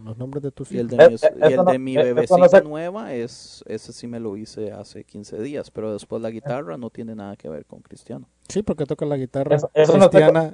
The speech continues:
Speaker 3: co-
Speaker 1: en la iglesia cristiana.
Speaker 2: ¿Qué fue? Tony.
Speaker 3: Eh, ¿los nombres de los niños no se co-, no se consideraría idolatría?
Speaker 2: Pues no sé, porque aquí dice, "No harás señal alguna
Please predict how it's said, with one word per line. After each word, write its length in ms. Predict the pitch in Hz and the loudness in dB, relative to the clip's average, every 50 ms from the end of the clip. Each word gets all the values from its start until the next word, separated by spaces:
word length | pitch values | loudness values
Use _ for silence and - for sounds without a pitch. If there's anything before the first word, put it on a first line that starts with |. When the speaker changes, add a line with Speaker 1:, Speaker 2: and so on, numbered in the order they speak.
| - _ | -10 _
Speaker 3:
co- 80 | 135 | -6
Speaker 1:
en 60 | 131 127 | -4 -4
la 60 | 127 | -4
iglesia 320 | 123 123 135 131 139 143 | -2 -2 -4 -2 -2 -4
cristiana. 500 | - 131 131 - - 156 151 143 127 120 _ _ _ _ _ | -4 -4 -6 -4 -2 -2 -2 -2 -4 -10 _ _ _ _ _
Speaker 2:
¿Qué 120 | _ - - | _ -16 -12
fue? 200 | - 180 254 - _ _ _ _ | -10 -12 -12 -12 _ _ _ _
Tony. 280 | _ - 156 139 131 120 | _ 6 6 6 4 2
Speaker 3:
Eh, 200 | - 135 135 135 - _ _ | 0 -4 -6 -6 -10 _ _
¿los 140 | - 127 120 | 6 8 8
nombres 300 | 120 143 151 147 143 - | 8 8 10 10 10 10
de 80 | 165 165 | 10 8
los 40 | 135 | 8
niños 180 | 151 170 170 | 8 6 6
no 80 | 165 156 | 6 6
se 100 | 170 180 | 4 2
co-, 140 | - 139 - - | 6 6 6 6
no 80 | 143 | 6
se 120 | 143 180 175 | 4 6 6
consideraría 1200 | 170 147 135 - 139 127 123 117 117 127 139 147 151 151 147 143 139 127 117 107 101 92 85 - - | 6 6 6 6 6 8 8 8 8 8 8 8 8 8 8 8 6 4 4 2 0 -4 -6 -6 -6
idolatría? 580 | 120 110 117 113 107 104 104 131 160 - - - _ _ _ _ _ _ _ _ _ _ _ | 2 4 4 6 6 4 6 8 6 6 6 0 _ _ _ _ _ _ _ _ _ _ _
Speaker 2:
Pues 160 | 156 139 127 | -6 -6 -4
no 140 | 127 120 110 | -4 -6 -6
sé, 280 | - - - 175 254 359 | -8 -8 -6 -6 -6 0
porque 260 | - 170 143 - 139 | 0 0 2 2 0
aquí 180 | - - 151 | 0 0 0
dice, 320 | 156 170 180 185 - 208 202 | 2 2 2 2 0 -2 -2
"No 160 | 190 170 170 | 0 0 2
harás 440 | 180 180 185 185 180 - - - - _ _ _ | 4 4 4 2 0 -2 -8 -16 -20 _ _ _
señal 560 | - - - 156 147 147 147 151 160 170 180 | -14 -8 -6 -6 -4 -2 -2 -2 0 0 0
alguna 640 | 196 202 190 185 180 175 180 190 202 226 240 226 | 0 0 -2 -4 -6 -4 -4 -4 -6 -6 -8 -10